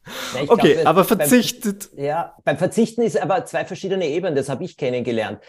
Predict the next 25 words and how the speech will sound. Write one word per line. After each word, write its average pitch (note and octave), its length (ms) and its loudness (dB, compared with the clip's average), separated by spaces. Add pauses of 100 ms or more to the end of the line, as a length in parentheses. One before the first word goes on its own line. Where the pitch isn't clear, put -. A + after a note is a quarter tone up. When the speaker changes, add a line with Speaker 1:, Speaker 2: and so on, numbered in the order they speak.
(220)
Speaker 1:
Verzichten F#3+ 680 2
hier G#3+ 260 2
in G3+ 120 4
den, D#3 120 -2
in D3+ 200 -4
der D3+ 140 2
eigenen D#3+ 360 -4
Umgebung D#3 720 -4
ist - 180 -10
wesentlich D3+ 440 -6
schwieriger D#3 440 -2
als - 160 -8
woanders. - 560 -8 (200)
Ich G#2+ 140 -8
mach D3+ 160 2
doch D3 140 -6
immer E3 160 -2
diese D3 300 -6
Ayurveda, C3+ 1300 -2
äh, D3 40 -4
Kuren E3+ 360 0
in, C#3+ 300 -8
in, A#2 680 -4
in G#2+ 880 -10
Indien. G#3+ 680 0